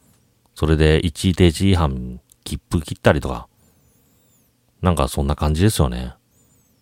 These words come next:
あの、そんな、あの、暇なことやってるから、ストーカーひ、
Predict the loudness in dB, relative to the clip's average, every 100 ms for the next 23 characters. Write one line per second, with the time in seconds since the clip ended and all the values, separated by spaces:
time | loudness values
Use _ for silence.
0 | _ _ _ -4 -2 -2 -4 0 2 4
1 | 6 6 4 2 -4 _ _ _ _ _
2 | 0 2 4 4 4 2 4 4 4 2
3 | 2 4 4 4 4 0 -8 _ _ _
4 | _ _ -2 2 2 2 2 4 2 0
5 | -4